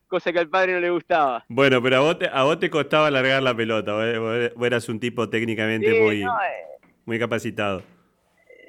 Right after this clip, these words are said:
Speaker 1: él, él le gusta más, él le gusta más el arco, él sueña con el gol todo el día. Le
Speaker 2: Está
Speaker 1: digo,
Speaker 2: bien.
Speaker 1: "Ah, lo lindo es dar un buen pase", pero no, no, le gusta el gol, va, va, va, va por el gol.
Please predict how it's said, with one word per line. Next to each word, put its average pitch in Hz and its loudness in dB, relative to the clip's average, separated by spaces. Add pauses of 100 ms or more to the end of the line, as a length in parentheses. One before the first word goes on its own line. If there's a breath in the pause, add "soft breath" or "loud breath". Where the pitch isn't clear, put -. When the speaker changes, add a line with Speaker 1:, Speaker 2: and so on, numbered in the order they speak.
Speaker 1:
él, 214 0 (680)
él 220 0
le 202 4
gusta 208 0
más, 208 2
él 196 0
le 196 0
gusta 214 0
más 214 0
el 208 0
arco, 147 -2
él 165 -4
sueña 185 -4
con 165 -6
el 175 -4
gol 151 -2
todo 165 0
el 165 -6
día. 151 -4
Le 147 -8
Speaker 2:
Está 113 -6
Speaker 1:
digo, 110 -2
Speaker 2:
bien. 95 -4
Speaker 1:
"Ah, - -20 (200)
lo 175 -4
lindo 233 -6
es 196 0
dar 190 0
un 190 -8
buen 190 -6 (120)
pase", 156 0
pero 160 -4
no, 156 -2
no, 151 -4
le 135 -6
gusta 156 -6
el 165 -4
gol, 135 -2
va, 156 2
va, 160 4
va, 165 2 (100)
va 175 2
por 170 -2
el 165 -6
gol. 135 -2